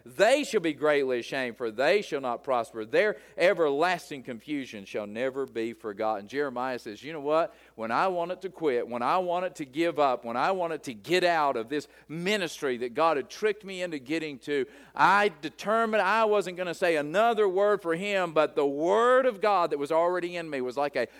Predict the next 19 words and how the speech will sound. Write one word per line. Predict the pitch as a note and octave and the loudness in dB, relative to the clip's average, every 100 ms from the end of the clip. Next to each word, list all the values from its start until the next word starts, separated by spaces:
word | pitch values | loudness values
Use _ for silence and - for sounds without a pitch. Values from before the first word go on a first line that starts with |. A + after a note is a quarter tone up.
| - | -16
burning | A#2 D#3+ F#3+ G3 G3 | 0 2 2 -2 -6
fire | - F3+ E3 E3+ F3 | -2 2 4 2 2
in | F3 D#3 E3+ E3+ | 0 -4 -6 -6
my | D3+ D#3 D#3+ D#3 | -2 0 0 -2
bones. | C3+ D#3 D#3+ B2+ | -2 -2 -2 -6
I | - D#3 F3 | -2 0 0
could | F3 - E3 F3+ C#3 | -4 -6 -4 -4 -6
not | C3 C#3+ D#3+ E3 - - - _ _ _ _ _ | -6 -2 -2 -4 -10 -20 -20 _ _ _ _ _
keep | E3+ D#3+ D#3+ - - | -10 -10 -10 -18 -8
it | C3 C3+ C3 - - _ | -4 -2 -4 -12 -20 _
in." | A#2 G2 E2+ E2 F2 _ _ _ _ _ _ _ _ _ _ _ _ _ _ - | -12 -10 -10 -16 -20 _ _ _ _ _ _ _ _ _ _ _ _ _ _ -18
You | G2+ A2 | -12 -8
know, | A#2+ A#2+ A#2 A2 - _ _ _ _ _ _ _ _ _ _ _ _ - | -6 -4 -4 -6 -12 _ _ _ _ _ _ _ _ _ _ _ _ -10
that's | A#2 A#2+ | -8 -8
one | C3 C3 | -8 -6
of | |
the | A#2 | -6
reasons | G#2+ C3 C#3+ A#2+ A2+ G#2+ G2 | -4 -4 -4 -8 -12 -12 -10
why | G#2+ A#2 A2+ G#2+ | -4 -2 0 -2